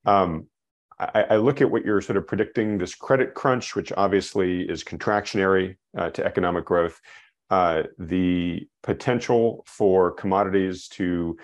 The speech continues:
start becoming more, uh, scarce and more expensive, especially if things continue to escalate, uh, in Ukraine. Um, and so, you know, I'm putting aside how bad things could get if the, the war really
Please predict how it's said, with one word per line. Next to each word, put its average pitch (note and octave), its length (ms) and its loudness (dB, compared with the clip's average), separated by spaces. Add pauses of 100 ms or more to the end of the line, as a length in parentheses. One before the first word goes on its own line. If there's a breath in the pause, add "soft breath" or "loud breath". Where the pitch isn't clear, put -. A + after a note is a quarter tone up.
(520 loud breath)
start G2+ 340 0
becoming G2 440 0
more, F2 540 0 (340)
uh, D#2 260 -2
scarce A2 580 2 (120)
and F2+ 440 -4
more F2 160 0
expensive, A2 600 0
especially G2+ 600 0
if - 120 -4
things F2+ 260 -2
continue F2+ 400 -4
to E2 80 -4
escalate, F2+ 520 -2 (140)
uh, E2 380 -2
in E2+ 140 -6
Ukraine. G2 480 -2 (560 loud breath)
Um, E2+ 500 0 (280)
and G2 160 -2
so, F#2+ 600 2 (120)
you G2 120 -8
know, E2+ 80 -2
I'm F2+ 120 -6
putting C3+ 240 4
aside G#2 540 4 (500)
how A2 160 2
bad F#2+ 280 4
things G2+ 200 -2
could E2+ 180 -4
get F2+ 200 2
if E2+ 140 -6
the, D#2+ 280 -2
the F2 100 -2
war F2+ 400 0
really F2+ 480 -2